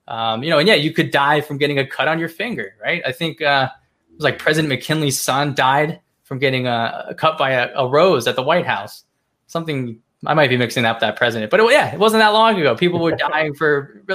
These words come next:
Speaker 1: things that we don't even think twice about now. It's more of an inconvenience. So,
Speaker 2: So we're talking the next big thing. You're watching Seven Investing now. And again, I will, I will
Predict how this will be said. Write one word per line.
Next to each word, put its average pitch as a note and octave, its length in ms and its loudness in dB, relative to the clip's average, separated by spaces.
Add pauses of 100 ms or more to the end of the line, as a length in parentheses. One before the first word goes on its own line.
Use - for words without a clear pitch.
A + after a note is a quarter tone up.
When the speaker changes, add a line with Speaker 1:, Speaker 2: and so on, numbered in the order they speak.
(120)
Speaker 1:
things G3 180 2
that F3+ 140 4
we F3+ 100 4
don't F#3 140 4
even E3+ 140 -2
think D#3+ 280 -6
twice F3 240 0
about A#2 260 -2
now. A#2+ 300 -2
It's A#2 140 -10
more D3 120 0
of B2+ 80 -2
an C3 80 -4
inconvenience. B2+ 720 -12
So, G#2+ 240 -18
Speaker 2:
So - 160 -4
we're E3+ 220 2
talking E3+ 520 0
the C3+ 100 -2
next C3 600 -6
big B2+ 240 -2
thing. A#2 400 -4
You're A#2 120 -4
watching D3+ 400 0
Seven C3+ 280 0
Investing A#2+ 460 -2
now. G2+ 200 -2
And E3 120 -4
again, E3+ 640 0 (360)
I C#3 140 4
will, C#3+ 480 4 (100)
I C#3+ 140 -4
will C3+ 300 -4